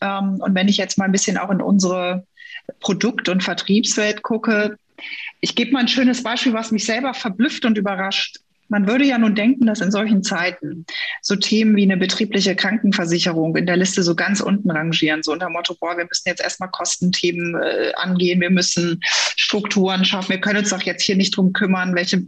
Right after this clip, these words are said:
medizinische Versorgung wir Mitarbeitern anbieten." Und siehe da, und das ist eben das Spannende,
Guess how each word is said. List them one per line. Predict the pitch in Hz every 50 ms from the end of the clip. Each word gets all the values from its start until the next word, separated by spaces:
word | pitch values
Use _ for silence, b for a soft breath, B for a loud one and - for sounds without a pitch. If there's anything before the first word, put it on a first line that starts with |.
| - -
medizinische | - 196 190 170 185 180 - - 214 202 190 - 190
Versorgung | 180 - 170 160 - 170 175 170 180 175 -
wir | 165
Mitarbeitern | 170 180 180 185 151 - 139 135 135 - 151 -
anbieten." | - 139 156 151 - 147 - - 143
Und | - - 190 175
siehe | 175 190 233 285 294 226
da, | - 156 160 160 180 -
und | 311 - 214
das | 214 -
ist | 190 -
eben | 196 208 208
das | 190 190 -
Spannende, | - - - 151 160 165 180 185 220 233 269